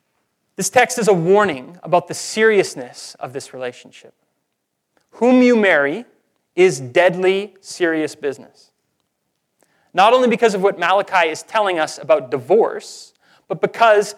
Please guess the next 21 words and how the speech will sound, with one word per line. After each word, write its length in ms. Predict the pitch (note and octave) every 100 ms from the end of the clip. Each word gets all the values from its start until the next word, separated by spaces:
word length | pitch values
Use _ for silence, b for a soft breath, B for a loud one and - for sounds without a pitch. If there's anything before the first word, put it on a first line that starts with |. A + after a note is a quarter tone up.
| b -
this 180 | G3
text 440 | - A3+ G#3 - -
is 140 | F3
a 60 | E3+
dire 460 | C3 D#3+ F#3+ G3
warning 640 | E3+ D3+ F3 D#3 C#3 D#3 _ _ _ -
against 440 | D#3+ E3+ E3 -
going 280 | F3 F#3 F#3
after 460 | D#3+ D3+ - B2 B2
the 100 | C3+
daughters 580 | C3 D#3 D#3+ D3+ C#3+
and 200 | - C#3
sons 540 | B2 - C#3 B2+ C3 -
of 160 | C#3+
other 240 | - C#3+ C3+
gods. 680 | B2+ A#2 - _ _ _ _ _ _ _ _ _ _ _ _ _ _ _ _ _ _ _ _ _ _ _ _ _ _
What 60 |
does 100 | D3+
that 160 | C3+ B2+
mean 220 | B2+ B2
exactly? 500 | A2+ A2+ - _ _